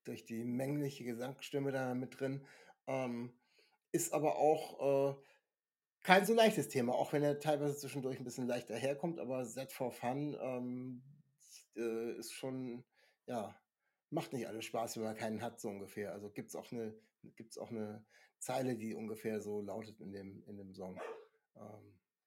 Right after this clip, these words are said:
ist das, ist das 'ne Erfahrung von euch oder ist das einfach die andere Seite des, ähm, ja, des, des Pop-Punks, den ihr da macht, dass dann eben nicht immer alles so bunt ist, äh, wie man das teilweise darstellt?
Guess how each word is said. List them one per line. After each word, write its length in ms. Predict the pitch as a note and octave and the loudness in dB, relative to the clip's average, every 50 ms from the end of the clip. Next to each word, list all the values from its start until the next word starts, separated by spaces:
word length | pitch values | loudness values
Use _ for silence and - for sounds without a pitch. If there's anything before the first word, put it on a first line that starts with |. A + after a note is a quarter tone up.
| _ _ _ | _ _ _
ist 180 | - A#2 - - | -10 -8 -6 -4
das, 520 | B2+ A#2+ - - - - - - - - - C3+ | -4 -4 -2 -4 -6 -6 -6 -8 -10 -10 -10 -10
ist 160 | A#2 - - | -8 -6 -6
das 140 | A#2+ - - | -6 -4 -2
'ne 80 | A#2+ | -4
Erfahrung 500 | A2 - - - G#2+ G#2+ B2 D3+ F3 F3 | -4 -4 -4 -4 -2 0 0 0 0 0
von 220 | F3 - F3+ E3+ D#3 | 0 0 0 0 0
euch 440 | C#3 D3+ E3 F3 F#3+ F#3 - - | 0 0 0 0 0 -2 -4 -6
oder 300 | - A2+ C3 C3 C3 B2+ | -4 -2 -2 0 0 0
ist 160 | F2 - - - | -2 -2 -4 -6
das 260 | B2 A#2 - - - | -6 -8 -8 -6 -6
einfach 200 | A#2 A2 A#2 A2 | -6 -6 -6 -8
die 160 | - - - | -10 -6 -4
andere 280 | B2 C3 C3 B2+ B2 A#2+ | -2 -2 0 0 -2 -2
Seite 360 | A#2 B2+ A#2 A#2 A2 A#2+ A2 | 0 0 0 0 -2 -4 -4
des, 400 | - A2 A2 G#2+ - - - - - - - - - - - - _ _ _ _ - | -2 -2 -2 -2 -4 -8 -10 -12 -18 -20 -20 -20 -20 -20 -20 -20 _ _ _ _ -8
ähm, 720 | B2+ B2 A#2+ A2+ A2 G#2+ G#2 G#2 G#2+ G#2+ G#2+ G#2+ G#2+ A2+ _ _ _ _ _ _ _ _ _ _ _ _ _ _ _ _ _ _ _ _ _ | -6 -4 -4 -4 -4 -4 -6 -8 -10 -12 -12 -14 -14 -16 _ _ _ _ _ _ _ _ _ _ _ _ _ _ _ _ _ _ _ _ _
ja, 200 | C3 C3 B2 A#2+ | -8 -6 -6 -6
des, 240 | G2 - - - - - A2 - _ _ _ _ - - | -6 -8 -10 -12 -12 -12 -14 -14 _ _ _ _ -18 -14
des 240 | - A2+ - - - | -12 -12 -12 -12 -4
Pop-Punks, 520 | - D3 C#3+ C#3+ - - C3+ C#3+ C#3 C#3 - | -2 -2 -2 0 -2 -2 -2 -2 -4 -6 -6
den 140 | - C#3 C3+ | -4 -2 0
ihr 80 | C3 | 0
da 100 | C3 B2+ | 0 0
macht, 320 | B2+ B2+ B2 - - - - | -2 -2 -4 -6 -8 -10 -12
dass 140 | A2 - | -12 -12
dann 100 | - A2 | -10 -8
eben 160 | - - A#2+ A#2+ | -6 -4 -4 -4
nicht 140 | B2 - | -4 -4
immer 200 | A#2 A#2 B2 B2 G2 | -6 -4 -2 -2 0
alles 200 | A#2 B2+ B2 A2+ | 0 -2 -2 -2
so 120 | C3+ A#2+ | -4 -4
bunt 320 | A#2 - C3+ C#3 C#3 C#3 - | -2 -2 -2 -2 -2 -2 -2
ist, 340 | - C#3 C3 - - - - - | 0 0 0 0 -2 -2 0 2
äh, 240 | C#3 C3+ C3+ C3 C3 - - - - - - | 4 4 4 2 -2 -6 -12 -14 -14 -10 -4
wie 100 | - C#3+ | 0 4
man 220 | C#3+ C#3+ C#3+ C#3 C3+ | 6 6 6 4 2
das 180 | C3+ A#2+ - | 0 -4 -6
teilweise 500 | - C3 C3+ C3 B2+ B2+ B2 B2 C3 B2 | -2 0 2 2 4 2 0 0 -2 -2
darstellt? 720 | A2 A#2+ A#2+ B2+ C3+ - - D#3 D#3 E3 F#3 F#3+ F#3+ - | 0 0 0 2 0 0 2 4 4 4 4 2 -2 -8